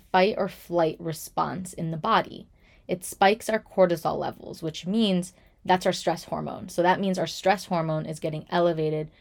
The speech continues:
when we drink coffee because we're activating our fight or flight system.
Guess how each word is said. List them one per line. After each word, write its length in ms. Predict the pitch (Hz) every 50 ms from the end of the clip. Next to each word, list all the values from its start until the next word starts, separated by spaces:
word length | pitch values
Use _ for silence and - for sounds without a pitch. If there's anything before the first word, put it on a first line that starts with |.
| _ _
when 220 | - 160 165 165
we 100 | 156 165
drink 300 | 160 147 160 156 - -
coffee 640 | - - - 208 220 185 - 165 147 - - - - -
because 260 | 165 - - 165 156
we're 140 | 160 156 - -
activating 560 | 180 190 - - 190 175 170 165 156 156 151
our 120 | 160 156 - _ _ _ _
fight 220 | - 170 170 - -
or 120 | 165 160
flight 580 | - - - - - 180 175 156 156 - - -
system. 540 | - - - - - - - - - -